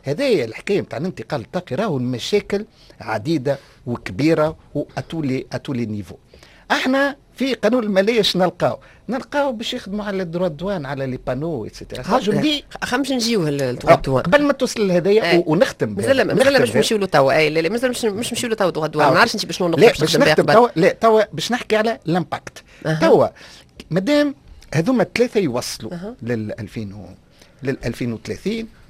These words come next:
Speaker 1: ولل ثلاثين في المية. انا عندي احتراز، ديما نقولوا عندي احتراز على ثلاثين في المية.
Speaker 2: مهم.
Speaker 1: ما نجموش نعملوه على خاطر، والا اذا كان نعملوه راهو يكلف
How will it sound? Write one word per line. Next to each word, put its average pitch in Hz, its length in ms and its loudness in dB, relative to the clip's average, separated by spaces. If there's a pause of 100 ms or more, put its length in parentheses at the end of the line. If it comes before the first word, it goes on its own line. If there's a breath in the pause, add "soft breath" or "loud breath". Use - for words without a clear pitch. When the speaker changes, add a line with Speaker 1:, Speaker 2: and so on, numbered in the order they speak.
Speaker 1:
ولل 151 560 0
ثلاثين 135 240 -2
في - 100 -8
المية. 113 140 -6
انا 226 200 2
عندي 233 160 0
احتراز، 175 460 0
ديما 160 220 -4
نقولوا 143 300 -6
عندي 131 180 -8
احتراز 123 460 -6
على 117 180 -6
ثلاثين 107 220 -10
في - 80 -16
المية. 113 200 -2
Speaker 2:
مهم. 190 80 2 (300 loud breath)
Speaker 1:
ما 175 60 0
نجموش 160 420 -2
نعملوه 139 400 -4
على 123 140 -4
خاطر، 175 440 2
والا 156 320 4
اذا 147 180 -2
كان 160 180 -4
نعملوه 147 280 -4
راهو 160 120 -2
يكلف 147 320 -6